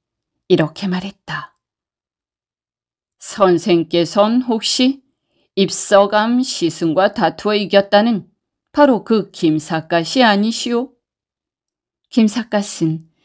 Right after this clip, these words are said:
빙그레 웃으면서 고개를 끄덕였다. 그러자 김삿갓은 빙그레 웃으면서 고개를 끄덕였다. "그렇소.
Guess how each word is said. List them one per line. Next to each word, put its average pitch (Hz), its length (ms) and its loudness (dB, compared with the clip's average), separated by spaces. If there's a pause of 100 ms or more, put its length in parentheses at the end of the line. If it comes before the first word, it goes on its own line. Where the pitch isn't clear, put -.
(260)
빙그레 214 420 4
웃으면서 196 920 -6 (480)
고개를 165 680 -2 (440)
끄덕였다. - 880 -10 (880)
그러자 214 640 -4 (680)
김삿갓은 202 1040 -2 (160)
빙그레 214 380 0
웃으면서 202 920 -6 (500)
고개를 180 760 0
끄덕였다. - 880 -10 (540)
"그렇소. 190 680 0